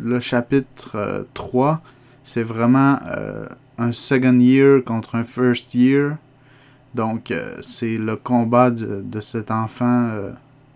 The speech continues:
qui est arrivé en retard et qui a été éliminé en passant de, d'une compétition lorsque le manga commence. Parce que la petite fille, euh, qui se fait intimider,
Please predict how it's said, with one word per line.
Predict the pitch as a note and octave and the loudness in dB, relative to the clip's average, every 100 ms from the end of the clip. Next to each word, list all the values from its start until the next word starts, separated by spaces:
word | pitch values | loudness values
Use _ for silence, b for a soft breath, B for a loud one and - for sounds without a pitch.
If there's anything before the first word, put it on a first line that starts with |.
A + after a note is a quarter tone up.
| b b b b b _ - A2+ | b b b b b _ -16 -14
qui | - - A2+ | -14 -6 -2
est | A2 | 0
arrivé | A2+ A#2+ B2+ | 0 2 2
en | B2+ | 2
retard | A2+ - C3+ B2 | 2 -2 0 0
et | |
qui | A2+ A2 | 0 -2
a | |
été | G#2+ B2 A#2+ C3+ | -2 -2 0 2
éliminé | C3 B2+ B2+ C#3+ B2+ | 4 4 4 4 2
en | G#2+ | 0
passant | G#2 A2 - C3 A#2+ | 0 0 0 0 0
de, | G#2 F#2 - - - B B B B B | 0 -4 -6 -12 -20 B B B B B
d'une | A#2 A#2 A#2+ | -6 -2 0
compétition | C3 B2 C3 B2 - - B2+ C#3 E3 E3 A2+ | 0 2 2 2 -2 0 2 2 0 -6 -10
lorsque | A2+ - - A#2 | -8 -8 -10 -10
le | G#2 G#2+ G#2+ A2 | -8 -8 -6 -4
manga | A2+ A2+ A2+ | -2 -2 -4
commence. | A#2 A2+ C#3 D#3 B2 - - - b b b b b - | -4 -2 0 -2 -4 -8 -14 -20 b b b b b -8
Parce | A2+ A2+ - - - | -4 -4 -6 -12 -6
que | - B2+ B2+ | 2 4 4
la | A2+ G#2+ | 2 0
petite | - A#2+ - A#2 - | -2 -4 -4 -10 -6
fille, | C#3+ C#3 C3 A2+ | 0 2 4 2
euh, | G2+ F#2+ - | -2 -6 -10
qui | - | -10
se | - B2 | -4 -4
fait | B2 B2+ | -2 0
intimider, | B2 B2 B2+ A#2+ C#3 D#3+ | 0 0 0 4 4 2